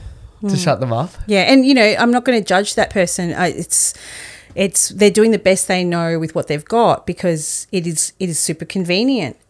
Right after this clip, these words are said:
Speaker 2: But we went out for brunch the other day. And I just, we, we're just not on our phones, me and my fiance, we're just not on our phones. Like, just go tucked away. We are very present, people who are very present in, in our environments. And I just,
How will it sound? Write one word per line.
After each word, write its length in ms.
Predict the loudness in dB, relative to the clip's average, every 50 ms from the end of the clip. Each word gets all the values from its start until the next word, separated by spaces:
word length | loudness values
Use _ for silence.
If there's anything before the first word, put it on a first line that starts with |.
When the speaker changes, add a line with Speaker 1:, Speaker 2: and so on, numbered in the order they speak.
| _ _ _ _ _
Speaker 2:
But 220 | -14 -12 -8 -6 -4
we 100 | -2 0
went 140 | 0 0 0
out 60 | 0
for 100 | -2 -2
brunch 360 | 0 0 0 2 0 0 0
the 80 | 0 0
other 140 | 0 0 -2
day. 400 | 0 2 2 2 2 0 -2 -6 -12 _ _ _
And 120 | -2 0 0
I 80 | 0
just, 400 | 0 -2 -2 -2 -2 -2 -2 -4 -2
we, 220 | 0 0 0 0
we're 120 | 0 -2 -2
just 200 | -2 -4 -4 -4
not 100 | -2 -2
on 100 | -2 -2
our 120 | -2 -4
phones, 360 | -4 -6 -6 -6 -8 -8 -8
me 140 | -6 -6 -4
and 80 | -4 -4
my 80 | -4
fiance, 320 | -6 -6 -6 -6 -6 -6 -8
we're 80 | -8
just 180 | -6 -6 -4 -2
not 140 | 0 0 2
on 80 | 2 0
our 80 | 0
phones. 320 | -2 -4 -6 -6 -6 -6 -8
Like, 160 | -10 -10 -12
just 160 | -14 -14 -6 -4
go 100 | -4 -4
tucked 380 | -4 -4 -6 -8 -8 -8 -8
away. 260 | -4 -2 -2 -2 -2 -2
We 140 | -2 0 0
are 60 | 0
very 260 | 0 0 0 0 0 -2
present, 420 | -4 -6 -8 -6 -6 -8 -10 -8
people 200 | -10 -8 -6 -4
who 100 | -2 -2 0
are 40 | 0
very 220 | 0 -2 -2 -2
present 420 | -4 -8 -10 -8 -8 -8 -10 -12 -14 _ -20 -20 -20 -20 -20 -20 -20 -20 -20 -20 -20 _
in, 640 | -8 -6 -4 -2 -2 -2 -4 -4 -6 -6 -8 -12 -12 -8
in 100 | -6 -4
our 80 | -4 -2
environments. 720 | -4 -4 -6 -6 -6 -6 -4 -4 -4 -4 -2 -4 -6 -6 -8 _ _ _ _ _ _ _ _ -8
And 120 | -6 -6
I 60 | -4
just, 400 | -4 -4 -4 -4 -4 -6 -8 -14